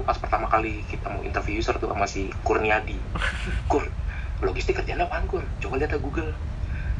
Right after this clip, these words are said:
Speaker 1: Ada kata-kata, saya deh, warehouse. Aduh, ya kali kita pakai power clip ini nih.
Speaker 2: <laughs>
Speaker 1: Jadi gitu kan itu, Bang.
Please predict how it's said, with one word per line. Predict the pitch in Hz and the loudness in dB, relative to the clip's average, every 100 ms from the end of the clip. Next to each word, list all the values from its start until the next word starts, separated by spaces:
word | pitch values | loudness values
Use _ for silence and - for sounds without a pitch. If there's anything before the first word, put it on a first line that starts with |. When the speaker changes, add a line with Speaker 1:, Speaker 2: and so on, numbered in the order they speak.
| - - | -2 0
Speaker 1:
Ada | - - | 2 4
kata-kata, | 104 - - - - - - - - - - - | 2 2 2 0 0 -2 -2 -2 -2 -2 -2 0
saya | - - 170 | 2 2 0
deh, | - - | -2 2
warehouse. | 190 - 143 110 - - - | 2 4 4 2 0 -4 0
Aduh, | 175 170 - - | 2 2 0 -2
ya | - | -2
kali | - - 151 | -2 0 0
kita | - - | 2 0
pakai | - 107 | 0 0
power | - 98 214 - | 0 2 4 4
clip | - | 2
ini | 339 339 | 4 6
nih. | 320 311 | 6 6
Speaker 2:
<laughs> | 349 - 370 - - - - - - - - - - - | 6 8 8 6 2 0 0 -4 -2 -2 -2 -2 -2 0
Speaker 1:
Jadi | - 147 | 0 0
gitu | 156 226 | 0 0
kan | |
itu, | - - 262 | 0 0 0
Bang. | 226 | 0